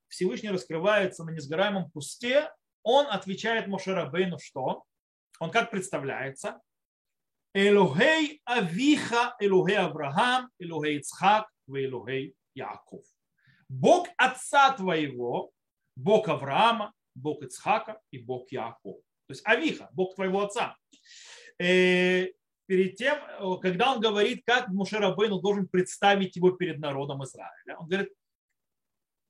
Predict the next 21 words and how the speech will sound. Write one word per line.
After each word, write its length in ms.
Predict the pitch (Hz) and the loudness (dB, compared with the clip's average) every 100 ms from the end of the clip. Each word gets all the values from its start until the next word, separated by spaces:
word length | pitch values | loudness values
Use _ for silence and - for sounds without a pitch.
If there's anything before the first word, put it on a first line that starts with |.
| _ _ _ | _ _ _
«Э-, 280 | 214 208 - | -2 0 6
Элокей 500 | 190 190 196 262 302 | 6 6 2 0 0
Авотехем, 840 | - 214 233 233 226 - 277 180 113 _ _ _ _ _ | 2 2 2 2 0 0 0 -2 -6 _ _ _ _ _
Бог 320 | 135 190 269 - | 0 2 2 -2
отцов 520 | 220 - 294 269 151 | -6 -4 -4 -4 -4
ваших». 340 | 135 113 - _ _ _ _ _ _ _ _ _ _ - | -8 -10 -14 _ _ _ _ _ _ _ _ _ _ -2
Так 200 | 185 214 | -2 0
он 80 | 233 | -2
написал. 300 | 185 170 131 | -2 -4 -6
Таким 300 | 151 254 285 | -6 -4 2
образом, 600 | 240 196 208 190 247 294 - | 2 4 0 0 -2 -2 -8
имя 320 | - 320 302 262 | -14 -8 -4 -2
Элиэзер, 640 | 240 247 247 208 143 104 _ _ _ - | -2 0 2 4 2 -8 _ _ _ -10
то 60 | |
есть, 140 | 139 135 | -8 -2
да, 200 | 196 - | -2 0
Элокей 640 | 247 240 226 - 320 302 - | 2 6 6 4 -2 -2 2
Ав-, 280 | 226 185 - | 2 2 -2
Ки 220 | 277 269 | 0 2
Элокей 440 | 233 214 - 240 233 | 4 2 0 -4 -2
Ави, 500 | 202 143 139 196 | -6 -6 -6 -8